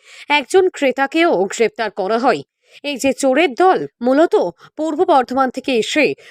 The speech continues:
বারুইপুরে টোটো চুরির ঘটনা ঘটায়, আমরা অভিযুক্তদের জিজ্ঞাসাবাদ করছি এবং এই টোটোগুলি কিভাবে চুরি করত তারা এবং কোথায় বা বিক্রি করত সে বিষয়েও জানার চেষ্টা চালাচ্ছি।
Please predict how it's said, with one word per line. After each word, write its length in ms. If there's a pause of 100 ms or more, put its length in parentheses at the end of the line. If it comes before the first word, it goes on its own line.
(120)
বারুইপুরে 680
টোটো 260
চুরির 340
ঘটনা 460
ঘটায়, 480 (300)
আমরা 260
অভিযুক্তদের 720
জিজ্ঞাসাবাদ 720
করছি 420
এবং 240 (100)
এই 240
টোটোগুলি 480
কিভাবে 380
চুরি 300
করত 420 (300)
তারা 360 (260)
এবং 240
কোথায় 380
বা 140
বিক্রি 360
করত 360
সে 220
বিষয়েও 520
জানার 300
চেষ্টা 400
চালাচ্ছি। 580